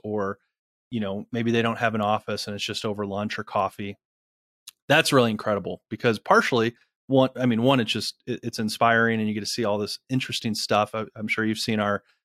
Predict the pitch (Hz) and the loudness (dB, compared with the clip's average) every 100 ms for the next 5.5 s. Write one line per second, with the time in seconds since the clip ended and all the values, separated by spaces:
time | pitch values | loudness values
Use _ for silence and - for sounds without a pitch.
0 | _ - 139 - 127 113 110 113 113 - | _ 4 4 6 4 4 4 2 2 0
1 | 113 110 - - 110 107 104 104 - 107 | 0 0 -2 -6 -4 -2 -2 -2 -6 -4
2 | 104 107 101 113 101 101 98 _ _ _ | -2 -2 -2 -2 0 0 -4 _ _ _
3 | 107 104 98 95 - 113 110 - 120 113 | -2 0 0 -4 -6 -6 -2 0 0 0
4 | 120 110 170 175 131 117 123 117 - 117 | -2 2 2 4 2 0 -2 -8 -6 -4
5 | 101 104 107 101 104 | -2 -2 -2 -4 -4